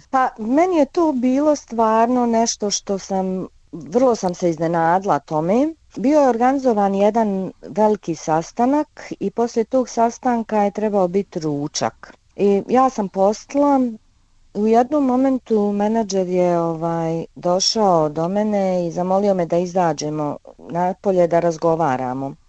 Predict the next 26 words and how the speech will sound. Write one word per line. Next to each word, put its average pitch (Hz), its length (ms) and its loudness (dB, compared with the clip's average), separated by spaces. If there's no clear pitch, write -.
I 240 120 0
onda 277 440 2
ja 262 220 0
sam 233 200 -4
izašla 247 440 -2
s - 120 -12
njim, 247 240 0
mislila 226 360 -2
sam 190 380 -8
da 175 240 -2
je 175 60 -2
nešto 190 320 -4
u - 20 -4
vezi 151 280 -2
posla, 202 500 0
a 185 180 0
on 208 160 -2
mi 196 120 -2
je 180 80 -2
rekao, 196 380 -2
„Znaš, 208 380 -2
ja 202 180 0
znam 208 320 -2
da 175 140 -2
ti 180 220 -6
postiš, 240 640 -4